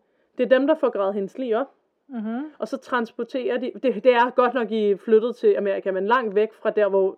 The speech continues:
Speaker 1: retssagen foregår, så får de transporteret det til deres stat, for at deres, øh, retslæge kan lave obduktionen, i stedet for en, der er, øh, objektiv. Giver det mening?
Speaker 2: Ja.
Speaker 1: Så de fa-, tager det faktisk til den samme person, som har lavet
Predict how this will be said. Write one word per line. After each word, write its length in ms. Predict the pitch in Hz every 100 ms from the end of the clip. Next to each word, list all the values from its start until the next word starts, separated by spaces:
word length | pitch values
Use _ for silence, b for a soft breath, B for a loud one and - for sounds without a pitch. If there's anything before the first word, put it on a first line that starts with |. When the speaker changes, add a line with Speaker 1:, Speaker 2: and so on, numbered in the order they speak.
| -
Speaker 1:
retssagen 360 | 202 - 226 202
foregår, 340 | 214 208 185 B B B
så 120 | 247
får 120 | 220
de 100 | 214
transporteret 760 | 214 240 220 - - 247 240 247
det 120 | 226
til 160 | 220 208
deres 280 | 208 214 269
stat, 360 | - 226 214 - _ _ _ _ _ _
for 200 | _ 254
at 160 | 233 214 -
deres, 640 | 233 220 233 330 - _ _ b b _ _ -
øh, 200 | 220 208
retslæge 580 | 196 185 - 214 190 185
kan 140 | 214
lave 180 | 190 196
obduktionen, 640 | 190 - 185 - 196 190
i 80 | 196
stedet 280 | 202 208 208
for 80 | 208
en, 240 | 196 190
der 100 | 190
er, 300 | - 185 175 175 _ _ _ _ _ _ -
øh, 520 | 202 185 180 175 175 -
objektiv. 500 | 220 214 208 180 - _
Giver 100 | 247
det 80 | 247
mening? 320 | 277 302 302
Speaker 2:
Ja. 140 | - 180 151 _ _ _ _
Speaker 1:
Så 140 | _ 240
de 200 | 208 233 -
fa-, 120 | 226
tager 200 | - 240
det 100 | 220
faktisk 280 | 226 233 220
til 120 | 247
den 100 | 214
samme 300 | 208 233 262
person, 260 | 285 254 214
som 160 | 214 214
har 80 |
lavet 400 | 196 190 190 196